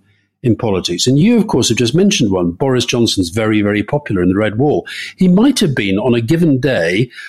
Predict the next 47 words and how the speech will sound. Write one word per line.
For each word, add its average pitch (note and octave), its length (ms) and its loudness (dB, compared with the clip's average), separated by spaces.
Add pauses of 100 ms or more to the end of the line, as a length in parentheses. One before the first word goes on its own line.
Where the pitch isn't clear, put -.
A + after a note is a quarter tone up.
(260)
for B2 100 -2
the A#2 100 2
referendum A#2+ 680 2
and G#2 140 0
for A2 60 -4
the G#2 100 0
election, A#2 440 -2
but A#2 120 -6
given G3+ 220 2
that G#3 100 4
he's C#3 160 2
broken C3 580 0
every C#3 280 0
promise A#2 320 0
he D#3+ 120 2
made, A2 420 2
he's A#2+ 160 0
not E3+ 180 0
popular, A2 440 0 (540)
as A2+ 160 0
you B2+ 120 2
say, G#2 300 0
anymore. A2+ 420 0 (240)
And D#3+ 180 2
yet, A3 500 0 (380)
I G3+ 180 0
did F#3+ 160 2
a C3+ 60 2
very B2+ 260 0
quick - 500 -4 (300)
look C3 760 0
around A#2+ 440 0
the G#2+ 120 0
headlines G2+ 680 0
of F#2 140 -4
the, G#2+ 120 0
of G#2 200 -2
all A2+ 160 2
the G#2+ 100 0
kind G#2+ 200 -2
of G2 60 2
main G2+ 280 2
newspapers G2 580 -2
of - 80 -6
how A2+ 260 -2
they're G2+ 180 -2
covering F2+ 580 -4